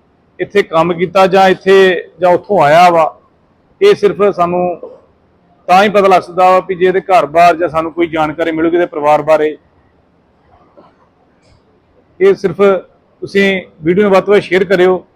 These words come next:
ਤਾਂ ਜੋ ਕਿ ਇਹਦੇ ਬਜ਼ੁਰਗ ਦਾ, ਇਸ ਬਜ਼ੁਰਗ ਦਾ ਘਰ-ਬਾਰ, ਪਰਿਵਾਰ ਪਤਾ ਲੱਗ ਸਕੇ। ਸਾਡੇ ਨੰਬਰ ਹਨ ਅਠੱਤਰ ਤਿੰਨ ਸੌ ਸੱਤਰ ਤੀਹ ਨੌ ਸੌ ਬਾਹਠ, ਛਿਆਨਵੇਂ ਚਾਰ ਸੌ ਅਠਾਹਠ ਪੈਂਹਠ ਪੰਜ ਸੌ।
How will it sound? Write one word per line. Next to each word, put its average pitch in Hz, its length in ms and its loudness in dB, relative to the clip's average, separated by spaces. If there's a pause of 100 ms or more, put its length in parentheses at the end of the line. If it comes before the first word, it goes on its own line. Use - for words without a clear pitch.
(120)
ਤਾਂ 175 180 2
ਜੋ 175 160 -2
ਕਿ 180 100 -6
ਇਹਦੇ 185 120 0
ਬਜ਼ੁਰਗ 165 400 -4
ਦਾ, 175 320 4
ਇਸ 165 200 -8
ਬਜ਼ੁਰਗ 165 260 -8
ਦਾ 175 160 0
ਘਰ-ਬਾਰ, 165 560 0
ਪਰਿਵਾਰ 156 380 -2
ਪਤਾ 156 220 -6
ਲੱਗ 151 140 -4
ਸਕੇ। 160 380 -14 (560)
ਸਾਡੇ 180 240 0
ਨੰਬਰ 185 300 0
ਹਨ 180 240 0 (400)
ਅਠੱਤਰ - 440 0
ਤਿੰਨ 185 140 -2
ਸੌ 175 120 -4
ਸੱਤਰ 180 440 0 (760)
ਤੀਹ 202 140 2
ਨੌ 202 100 0
ਸੌ 190 160 -2
ਬਾਹਠ, 170 320 2 (680)
ਛਿਆਨਵੇਂ 180 400 -2
ਚਾਰ 185 240 2
ਸੌ 180 100 -4
ਅਠਾਹਠ 185 340 2 (360)
ਪੈਂਹਠ 196 220 0
ਪੰਜ 170 280 -2
ਸੌ। 180 120 -2